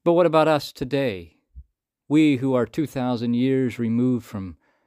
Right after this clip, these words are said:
his words that day, what would Jesus say to us about what he expects from Christian people?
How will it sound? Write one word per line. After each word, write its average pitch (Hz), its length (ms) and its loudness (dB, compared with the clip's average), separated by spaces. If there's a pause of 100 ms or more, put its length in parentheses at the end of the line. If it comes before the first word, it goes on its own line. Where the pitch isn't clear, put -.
(300)
his 131 280 -4
words 127 280 2
that 107 240 -4
day, 104 220 -4
what 147 400 -2
would 110 200 -8
Jesus 110 540 -4
say 131 380 -2
to 120 240 -10
us 135 340 -4
about 101 360 -8
what 123 200 -2
he 117 160 -4
expects - 640 -8
from 107 200 -10
Christian 110 540 -12
people? 120 540 -12